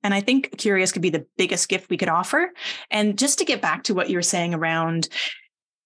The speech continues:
you know, just shame and emotions in the brain and pain, like, they're, they're a powerful sisterhood.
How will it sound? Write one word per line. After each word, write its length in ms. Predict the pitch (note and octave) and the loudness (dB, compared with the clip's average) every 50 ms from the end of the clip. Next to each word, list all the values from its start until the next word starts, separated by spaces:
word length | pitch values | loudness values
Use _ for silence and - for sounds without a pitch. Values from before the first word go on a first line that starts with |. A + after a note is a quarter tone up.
| _ _ _ _ _ _ _ | _ _ _ _ _ _ _
you 80 | - A#3+ | 0 2
know, 220 | G#3 F#3+ F3+ F3 - | 2 2 0 -2 -2
just 300 | - - - - - - | -2 0 2 2 2 2
shame 600 | - - C#4+ C4 B3+ B3+ B3 B3 B3+ B3+ A#3+ A#3+ - | 2 2 4 4 4 4 4 4 4 4 4 2 2
and 240 | - F#3 F3+ F3 E3 | 2 0 2 2 2
emotions 500 | E3 E3 F3 F#3+ G#3+ G#3+ - B3 A3+ G#3 | 2 2 2 4 4 4 4 4 4 4
in 60 | G#3 | 4
the 60 | F#3 E3+ | 2 2
brain 340 | - F#3 F#3 F#3+ F#3+ G3 | 2 2 2 2 2 2
and 220 | F#3+ F#3 E3+ E3+ - | 2 0 0 0 0
pain, 500 | - - F#3 F#3+ F3 E3+ D#3 D3+ D#3 E3 - | 0 0 2 2 0 0 -2 -6 -8 -8 -4
like, 220 | - G3 F3+ - - - | -2 -2 -2 -2 -6 -4
they're, 420 | G3+ A3 A3 G#3+ G#3+ G#3+ G#3 - - _ _ _ _ _ _ - | -2 0 2 4 2 2 0 -2 -6 _ _ _ _ _ _ -2
they're 240 | - A3+ A3 A3 A3+ | 2 2 4 4 2
a 40 | A3 | 2
powerful 1200 | A3+ - - A3+ A#3+ C4+ C#4 C#4 C#4 C4+ - B3 A#3 A3+ A3 A3 A3 A3 A3 A3 G#3+ G#3+ G#3 G3+ - _ _ - | 0 0 2 2 2 4 4 2 2 2 0 0 2 2 2 2 2 2 2 2 2 2 0 -2 -6 _ _ -4
sisterhood. 640 | - - - A#3 G#3 - - F#3 D3+ E3 - - D#3 | -2 0 2 2 0 2 0 0 2 0 0 0 0